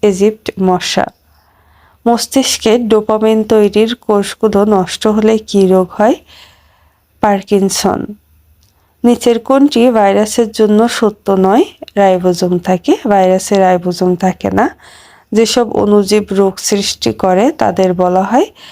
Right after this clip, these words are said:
প্যাথোজেনিক। কোন ডালের সঙ্গে ল্যাথারাইজম রোগের সম্পর্ক? খেসারির ডালের সঙ্গে।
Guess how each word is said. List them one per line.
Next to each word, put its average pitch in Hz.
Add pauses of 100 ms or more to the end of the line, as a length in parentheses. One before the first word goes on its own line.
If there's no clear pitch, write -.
(260)
প্যাথোজেনিক। 190 (1120)
কোন 269
ডালের 208
সঙ্গে 208
ল্যাথারাইজম 208 (100)
রোগের 202
সম্পর্ক? 185 (520)
খেসারির 226
ডালের 185
সঙ্গে। 175